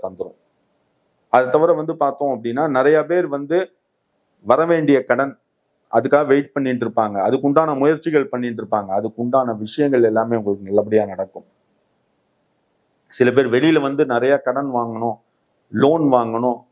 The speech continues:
அது அடுத்த லெவலுக்கு நம்ம பிசினஸை மூவ் பண்ணணும்னு நினைச்சிருப்பாங்க.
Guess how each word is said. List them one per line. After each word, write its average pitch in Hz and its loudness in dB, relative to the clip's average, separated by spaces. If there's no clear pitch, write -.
அது 131 2
அடுத்த 143 2
லெவலுக்கு 151 -2
நம்ம 127 -8
பிசினஸை 135 -4
மூவ் 131 -2
பண்ணணும்னு 123 -2
நினைச்சிருப்பாங்க. 104 -2